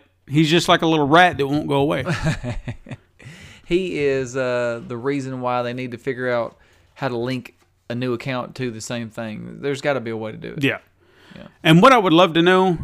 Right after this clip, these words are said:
Speaker 1: is, deep in the back of my head,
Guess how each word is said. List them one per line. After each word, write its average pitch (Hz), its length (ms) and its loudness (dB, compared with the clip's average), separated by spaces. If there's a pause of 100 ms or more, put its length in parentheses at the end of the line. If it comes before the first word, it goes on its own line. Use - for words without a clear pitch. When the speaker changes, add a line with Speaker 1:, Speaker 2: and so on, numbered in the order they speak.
(120)
Speaker 1:
is, 143 480 0 (1300)
deep 262 240 4
in 208 80 -2
the 196 60 -4
back 185 240 -4
of 180 60 -2
my 151 120 0
head, 151 380 0